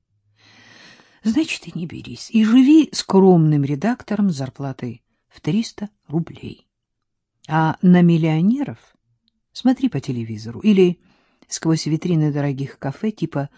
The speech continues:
«Флориана» или Харрис Бара. Ты-то сама в такие заведения больше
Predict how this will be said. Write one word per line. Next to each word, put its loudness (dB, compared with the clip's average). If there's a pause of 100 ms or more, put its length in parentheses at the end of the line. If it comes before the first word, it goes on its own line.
(160)
«Флориана» -4 (340)
или -4
Харрис -8
Бара. -20 (880)
Ты-то -2
сама -2 (680)
в -20
такие -2
заведения -2
больше -8